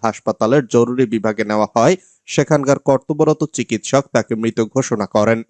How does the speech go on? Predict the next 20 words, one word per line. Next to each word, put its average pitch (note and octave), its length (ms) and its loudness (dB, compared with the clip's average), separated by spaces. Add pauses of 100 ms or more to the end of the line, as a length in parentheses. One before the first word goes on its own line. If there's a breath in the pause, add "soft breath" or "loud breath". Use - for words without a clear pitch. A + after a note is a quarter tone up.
(440)
নিহত D3+ 360 4
মুরাদুল D#3+ 500 2
ইসলাম E3 320 0
ওরফে D3 300 2
মুন্না C3+ 400 2
বিজয়নগর C3+ 680 2
উপজেলার C3+ 560 2 (320)
চম্পকনগর D#3+ 840 2 (100)
ইউনিয়নের C3 640 2 (380)
সেজামুরা E3+ 680 2
সীমান্তের D3+ 560 0
মৃত C3+ 260 0
ফজলুর B2+ 500 0
রহমানের A2+ 540 0
ছেলে। A#2 340 2 (460)
সেজামুরা E3 600 2
গ্রামটি C#3+ 380 0
ভারতের B2 460 -2
সীমান্ত A2 500 -2
ঘেঁষা। A2+ 380 0